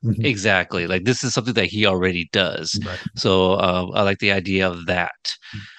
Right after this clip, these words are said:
Speaker 2: Uh, and, and she adds to him that Protect the Egg is definitely her favorite. Uh, the roof jump is not even probable.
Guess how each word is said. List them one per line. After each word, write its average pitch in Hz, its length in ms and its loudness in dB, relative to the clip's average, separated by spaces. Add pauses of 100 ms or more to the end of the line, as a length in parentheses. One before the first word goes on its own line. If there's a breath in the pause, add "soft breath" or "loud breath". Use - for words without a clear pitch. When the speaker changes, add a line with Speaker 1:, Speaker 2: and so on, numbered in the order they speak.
(320 loud breath)
Speaker 2:
Uh, 92 640 -2
and, 104 340 2
and 123 320 2
she 120 260 2
adds 107 300 2
to 117 160 -2
him 113 320 0
that 107 260 2
Protect 107 240 -2
the 104 60 0
Egg 104 220 2
is 92 100 0
definitely 104 320 0
her 95 180 0
favorite. 104 560 0
Uh, - 120 0
the 98 100 -2
roof 113 180 2
jump 113 220 0
is 98 120 -2
not 104 160 2
even 98 280 0
probable. 92 600 -2